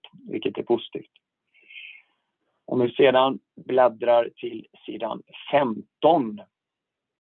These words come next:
kan vi titta på våra kapitalrelationer, så kan vi se att utgången av året så uppgick kärnprimärkapitalet till tolv komma tre procentenheter, primärkapitalrelationen till tretton komma nio och den totala kapitalrelationen till femton komma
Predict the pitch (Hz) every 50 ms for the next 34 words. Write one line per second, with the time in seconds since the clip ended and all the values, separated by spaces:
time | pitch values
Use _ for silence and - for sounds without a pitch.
0 | _ _ _ _ _ _ _ _ _ _ _ _ _ _ - 123 113 113 110 -
1 | 143 135 - - 107 - - 120 113 117 117 113 110 110 - - 123 - - -
2 | 147 135 120 110 110 107 110 107 107 - 127 113 117 131 156 170 185 - _ _
3 | _ _ _ _ - 123 120 - 127 117 117 117 120 - - - 120 107 113 117
4 | 110 - - 135 131 113 107 - - 147 113 107 107 110 113 113 127 120 110 104
5 | 104 - - 107 113 - _ - - 110 107 - - _ - - - 131 110 104
6 | - 110 113 110 110 107 - 104 107 - - - 120 135 139 139 - 107 - -
7 | 135 127 123 113 - 127 123 123 - - 117 120 123 123 - 131 - 113 110 110
8 | - - 117 117 113 - - 123 120 - - 110 104 104 104 101 101 - - -
9 | - - - 123 120 127 127 127 123 - - 135 131 127 123 120 - 127 113 107
10 | - 131 123 - - 113 110 101 117 110 117 117 120 120 110 104 101 95 - -
11 | - - - _ - - 139 147 139 135 - 143 143 - - 131 117 107 107 107
12 | 107 104 - 120 - _ - 131 117 104 104 98 101 - - - - - - -
13 | 110 - - 131 113 104 95 - 107 - - - 101 98 -